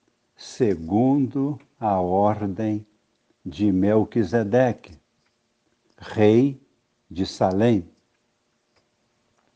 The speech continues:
Ora, a particularidade marcante desse rei sacerdote, rei de justiça,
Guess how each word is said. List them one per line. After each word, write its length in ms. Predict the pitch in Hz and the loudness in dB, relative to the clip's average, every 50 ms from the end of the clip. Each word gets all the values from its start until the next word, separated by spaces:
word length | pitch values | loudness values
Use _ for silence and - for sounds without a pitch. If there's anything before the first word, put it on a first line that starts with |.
| _ _ _ _ _ _ _ _ _ _ _ _ - _ | _ _ _ _ _ _ _ _ _ _ _ _ -16 _
Ora, 560 | - 107 107 107 107 104 107 113 117 113 110 _ _ _ _ _ _ _ _ _ _ _ _ _ _ _ _ _ _ _ _ _ _ _ - | 4 6 8 8 8 6 4 2 0 0 -2 _ _ _ _ _ _ _ _ _ _ _ _ _ _ _ _ _ _ _ _ _ _ _ -4
a 100 | 127 120 | -4 -4
particularidade 1500 | 120 - - - 170 - - - - 147 147 147 135 131 127 120 113 101 95 85 82 98 101 104 107 104 95 - - 110 104 | -4 0 2 2 2 2 0 -4 -4 -4 -2 0 -2 0 0 0 0 0 -2 -2 0 0 2 2 2 2 0 -4 -8 -10 -8
marcante 1300 | 101 104 101 110 117 123 117 - - - _ _ _ _ - 131 147 143 117 92 - - - 92 80 - _ _ _ _ _ _ _ _ _ _ _ _ _ - | -6 -4 -2 -2 -2 -2 -4 -6 -8 -18 _ _ _ _ -4 -2 -2 -2 -2 -4 -8 -12 -12 -12 -12 -12 _ _ _ _ _ _ _ _ _ _ _ _ _ -16
desse 600 | 87 80 80 104 113 110 104 - - 113 101 92 | -14 -4 0 0 0 0 -2 -4 -6 -4 -4 -4
rei 460 | 78 - - 113 120 131 131 131 120 | -6 -6 -4 -2 0 2 2 0 -2
sacerdote, 1300 | - - - 101 87 - - 101 90 85 87 80 85 92 95 101 98 - - - 147 147 143 147 - _ _ _ _ _ _ _ _ _ _ _ _ _ _ _ _ | -6 -8 -10 -8 -8 -8 -8 -8 -8 -8 -8 -8 -6 -4 -2 -2 -4 -4 -6 -6 -6 -6 -6 -8 -14 _ _ _ _ _ _ _ _ _ _ _ _ _ _ _ _
rei 420 | - - - 113 113 117 123 117 | -18 -12 -4 0 4 4 4 4
de 240 | 101 76 92 104 101 | 2 0 0 -2 -2
justiça, 1120 | 92 - - 147 135 - - - _ - 107 101 113 110 - - - - 147 147 156 151 | -2 -4 -6 -6 -6 -6 -8 -20 _ -10 -8 -8 -8 -8 -12 -16 -12 -10 -10 -10 -10 -12